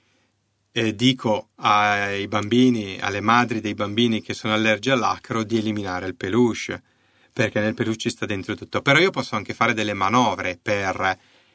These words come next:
eliminare gli allergeni presenti nei peluche.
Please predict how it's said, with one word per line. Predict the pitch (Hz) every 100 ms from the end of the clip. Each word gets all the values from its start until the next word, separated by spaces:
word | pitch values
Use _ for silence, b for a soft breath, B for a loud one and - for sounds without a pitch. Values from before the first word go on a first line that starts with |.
| b
eliminare | - 123 123 123 117 123 127 135 135 123
gli | 110
allergeni | 110 110 104 110 110
presenti | 110 107 107 98 101
nei | 98
peluche. | - 104 113 92 - 90